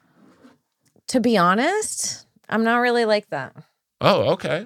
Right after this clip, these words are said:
Speaker 2: Well
Speaker 1: It would help if he showed up with, like, a fucking idea and a plan to build something for me.
Speaker 2: <laughs>
Speaker 1: Like, if he could fucking make, build a shelf. Like, if a guy comes over and he starts fixing my things, that's what I'm into.
Speaker 2: Why do you, uh
Speaker 1: More than, like, buying me things.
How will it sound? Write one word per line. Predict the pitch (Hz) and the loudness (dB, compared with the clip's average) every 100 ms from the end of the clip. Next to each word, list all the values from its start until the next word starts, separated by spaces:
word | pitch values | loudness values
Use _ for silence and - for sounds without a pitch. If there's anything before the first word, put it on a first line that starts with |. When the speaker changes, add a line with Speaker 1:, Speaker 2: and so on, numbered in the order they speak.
| - | -10
Speaker 2:
Well | 135 - | -14 -6
Speaker 1:
It | |
would | 247 | -2
help | 269 285 | 0 0
if | 277 | -2
he | 254 | -4
showed | 220 233 233 | -4 0 0
up | 220 | 0
with, | 214 196 | -2 -2
like, | 190 | -2
a | 185 | -2
fucking | - 202 - 185 - - | -2 -2 -2 -6 -4 -2
idea | 180 170 170 185 175 | 0 -2 0 2 2
and | 160 | 0
a | |
plan | 160 175 175 165 | -4 -4 -4 -4
to | 160 | -6
build | 151 156 151 | -4 -4 -4
something | - 117 117 135 | -8 -10 -10 -14
for | - 90 | -14 -16
me. | 95 104 160 139 - | -16 -16 -16 -18 -14
Speaker 2:
<laughs> | 165 147 - 143 _ - | -14 -14 -20 -20 _ -12
Speaker 1:
Like, | 165 170 | -10 -6
if | 151 | -4
he | 214 | -2
could | 196 185 | -4 -2
fucking | 196 190 180 | -2 -2 -2
make, | 170 160 156 | -2 -4 -4
build | 156 165 | 0 0
a | 156 | 0
shelf. | - 147 113 - | -2 -2 -2 -2
Like, | 180 180 | -4 -2
if | 180 | 0
a | |
guy | 196 220 | 2 2
comes | 285 254 190 | 2 -2 -2
over | 185 | -2
and | 190 | -2
he | |
starts | 170 160 143 | -4 -6 -8
fixing | - 156 - 170 160 | -6 -6 -6 -6 -6
my | 139 143 | -8 -10
things, | 107 90 87 | -12 -14 -10
that's | 143 - 135 | -10 -10 -10
what | |
I'm | 87 73 | -12 -12
into. | 69 - - 73 147 _ _ - | -16 -16 -16 -16 -20 _ _ 2
Speaker 2:
Why | 104 | 4
do | 127 | 6
you, | 135 123 113 - | 4 0 -2 -4
uh | - 82 55 | -2 -2 -2
Speaker 1:
More | 185 175 | -2 -2
than, | 156 147 | -2 -4
like, | 131 143 | -6 -4
buying | 101 101 104 | -4 -4 -6
me | 104 | -10
things. | 135 80 123 170 | -10 -14 -14 -16